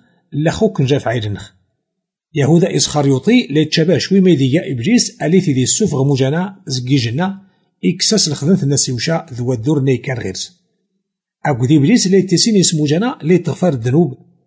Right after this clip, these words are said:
باش نتا يقرر أدي نغد سيدي ربي غير دغي. ودا دي كان الراي يهوذا. نتا يقرر أدي دو أر الموت ذي خميم ننس ولا يثوب زيكسن.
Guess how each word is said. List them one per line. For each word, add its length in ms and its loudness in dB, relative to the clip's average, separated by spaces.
باش 240 2
نتا 340 -2
يقرر 560 -2
أدي 220 -2
نغد 180 -2
سيدي 300 -4
ربي 480 -4
غير 180 -4
دغي. 280 -8
ودا 220 2
دي 160 0
كان 180 0
الراي 400 -2
يهوذا. 460 -6
نتا 340 -6
يقرر 560 -4
أدي 200 2
دو 320 0
أر 140 0
الموت 380 0
ذي 140 0
خميم 320 0
ننس 280 2
ولا 180 4
يثوب 280 2
زيكسن. 340 -2